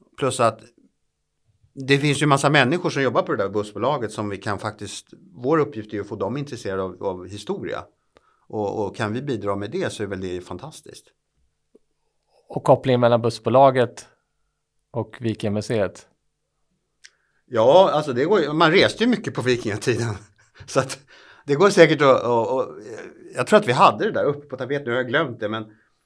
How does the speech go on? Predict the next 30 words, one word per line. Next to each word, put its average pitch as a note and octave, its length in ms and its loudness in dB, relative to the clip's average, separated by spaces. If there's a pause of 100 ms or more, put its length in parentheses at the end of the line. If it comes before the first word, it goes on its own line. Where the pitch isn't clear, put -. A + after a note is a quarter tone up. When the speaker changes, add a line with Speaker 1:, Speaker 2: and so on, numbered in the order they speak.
(220)
Speaker 1:
vi C3 120 -8
hade C#3 280 -8
en C#3+ 340 -6
arkeolog B2 500 -6
där G#2 80 -2
som A2 160 -8
var G#2+ 60 -4
rätt G2 200 -6
kul. G#2 200 -6
Han C3 120 -8
hittade, D#3 340 -6
han C#3 160 -8
kunde E3 200 0
ju C3+ 60 -2
hitta C#3 220 -4
kopplingar G#2+ 480 -4
till G#2 120 -10
vad G2 200 -4
som A2 120 -12
helst - 520 -10
till G#2 100 -8
vikingatiden. E2 540 -10
För - 100 -8
allt, C3+ 240 -2
han B2 200 -10
menade A#2 240 -6
ju G2+ 60 -14
på G2+ 60 -6
att F#2+ 80 -6
allting F#2+ 500 -8